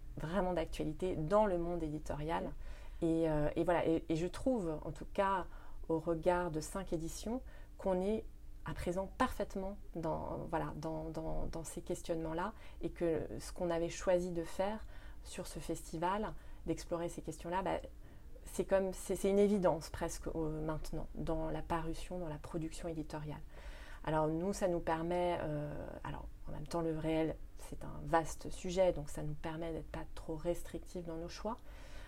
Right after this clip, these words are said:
Euh, c'est-à-dire que, voilà, comme vous le disiez, il y a aussi des romans, euh,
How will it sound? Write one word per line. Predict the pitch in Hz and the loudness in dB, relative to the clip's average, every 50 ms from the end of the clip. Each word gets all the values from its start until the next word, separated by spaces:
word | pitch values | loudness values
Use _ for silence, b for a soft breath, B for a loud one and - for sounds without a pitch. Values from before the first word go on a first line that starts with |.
| B B - | B B -2
Euh, | 156 151 147 143 | 0 0 0 0
c'est-à-dire | 143 - - - 139 147 156 151 147 - - | -2 -4 -6 -6 -4 -4 -4 -4 -6 -8 -8
que, | - 147 - 143 - - - - 127 139 | -8 -6 -6 -4 -4 -4 -4 -4 -4 -4
voilà, | 147 170 170 - | -6 -6 -6 -6
comme | - 147 | -6 -6
vous | 143 143 147 | -6 -4 -4
le | 143 | -4
disiez, | 147 147 143 - - 156 160 165 151 147 | -4 -6 -6 -6 -6 -6 -6 -6 -6 -6
il | 139 143 | -6 -6
y | 143 | -8
a | 143 - 151 | -8 -8 -8
aussi | 147 - - - 151 | -8 -8 -6 -6 -6
des | 147 147 143 | -4 -6 -6
romans, | 135 147 151 147 147 147 156 170 170 170 165 | -2 -2 0 0 0 -2 -2 -4 -4 -4 -6
euh, | 143 | -6